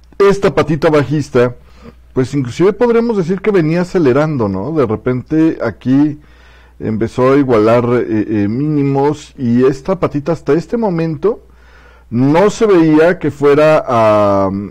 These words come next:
a revertir con, con claridad, ¿no? Eh, traía un ritmo bajista que parecía que iba increciendo. Eh, si bien en el ifre este swing era más alto y ahí empezaba una como advertencia de que a lo mejor todo esto era el pullback,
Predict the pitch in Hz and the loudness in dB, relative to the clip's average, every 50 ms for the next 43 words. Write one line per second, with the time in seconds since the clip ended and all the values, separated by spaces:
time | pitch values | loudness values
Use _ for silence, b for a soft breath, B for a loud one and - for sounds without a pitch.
0 | - - - 110 107 101 101 104 107 104 110 110 110 - - 127 131 139 143 139 | -14 -14 -10 -6 -6 -4 -2 -2 0 0 0 0 -2 -2 -2 0 0 0 0 -2
1 | 143 135 123 113 104 98 90 - 95 98 95 - 101 95 90 90 82 82 82 78 | -4 -4 -4 -2 -4 -4 -6 -6 -8 -8 -8 -6 -6 -6 -6 -6 -6 -8 -8 -10
2 | - - 87 113 - - 101 - 101 95 73 69 - 113 110 110 113 127 127 135 | -10 -14 -16 -16 -16 -16 -14 -12 -10 -10 -10 -10 -6 -4 -2 0 0 0 0 0
3 | 120 123 131 131 127 139 135 127 117 113 - - 123 - - 151 127 127 117 - | -2 -2 -2 -2 -2 -4 -4 -2 -2 -2 -4 -4 -8 -6 -6 -6 -6 -6 -6 -6
4 | - 104 104 - 120 110 - - 123 123 123 123 107 120 127 - - 165 165 160 | -6 -6 -6 -6 -8 -8 -6 -4 -2 -2 -2 -4 -4 -6 -6 -6 -4 -2 -2 -2
5 | 151 139 143 151 156 147 b b b b b b b b b b b b b b | 0 0 -2 -2 -2 -4 b b b b b b b b b b b b b b
6 | - 101 101 101 98 98 98 98 107 110 107 104 113 117 107 95 92 85 - - | -6 -2 0 0 0 0 -2 -4 -6 -10 -10 -12 -14 -16 -16 -16 -18 -20 -20 -20
7 | 90 92 87 85 _ _ _ _ _ _ _ _ _ - - - - - - 143 | -20 -20 -20 -20 _ _ _ _ _ _ _ _ _ -20 -20 -20 -14 -6 -2 0
8 | 143 143 156 165 175 180 180 185 185 160 - - 147 147 135 131 127 127 127 127 | 0 2 4 4 4 4 2 0 -2 -4 -6 -4 -2 0 2 2 2 2 0 0
9 | 123 123 123 127 135 156 165 170 135 - 151 151 151 147 - - 151 151 156 170 | 0 0 2 2 2 0 0 -2 -2 0 0 2 0 0 -2 0 2 2 4 4
10 | 185 185 185 - 180 147 - - 165 165 165 165 156 151 151 151 151 151 147 147 | 4 2 0 0 -4 -4 -2 0 0 0 0 2 2 2 2 2 0 -2 -2 0
11 | 151 151 147 147 156 139 127 127 131 143 156 160 160 156 147 143 131 - 143 139 | 0 0 0 0 0 0 2 2 4 4 4 2 2 0 0 -2 -2 -2 0 0
12 | 143 143 139 135 135 135 135 135 127 - 131 131 117 110 104 98 104 107 104 101 | 2 2 2 0 0 -2 -2 -4 -4 -4 -6 -4 -2 -2 -2 -2 -2 -2 -4 -2
13 | - 131 131 131 123 - 143 131 120 - 107 101 101 101 - 120 113 117 - 131 | -2 -2 0 0 0 0 0 0 0 0 -2 -2 -2 -4 -6 -6 -8 -6 -4 -4
14 | 123 123 123 120 - - 131 123 113 107 - - 139 143 131 110 120 - 170 - | -2 0 -2 -2 -2 -2 -2 0 0 -2 -2 -2 0 0 2 2 0 -2 -4 -6